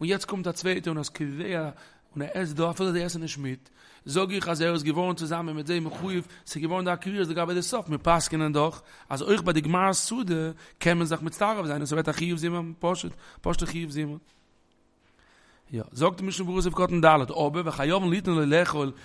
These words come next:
דאס איז יעצט דא אויף אים. יא. זאגט ער אזוי, דא, ווען חייב, מענט נישט צו זאגן, אז מען מוז, ווייל, לאמיר זאגן, מיר גייט נישט עסן, עס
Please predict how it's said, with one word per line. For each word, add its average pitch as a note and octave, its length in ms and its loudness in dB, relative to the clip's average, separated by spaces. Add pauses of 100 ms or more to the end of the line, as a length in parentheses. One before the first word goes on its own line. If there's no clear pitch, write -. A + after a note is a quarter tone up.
(160)
דאס - 80 -20
איז C#3+ 160 -6
יעצט C3+ 240 -4
דא D#3 120 6
אויף C#3+ 140 4
אים. B2 480 6 (960)
יא. B2+ 220 -2 (1200)
זאגט C3 260 -4
ער D3 120 -2
אזוי, C#3+ 400 2 (120)
דא, D3+ 80 4
ווען F3+ 280 4
חייב, E3 460 -2
מענט E3 220 -2
נישט E3+ 160 -6
צו D3+ 80 -6
זאגן, D3 460 0 (360)
אז B2 140 -12
מען B2 140 -6
מוז, C#3+ 300 0
ווייל, A#2+ 200 -2 (300)
לאמיר D#3+ 140 -4
זאגן, D#3+ 120 -2
מיר C#3+ 100 -8
גייט E3 160 -8
נישט C3 240 -8
עסן, B2 300 -8
עס - 160 -14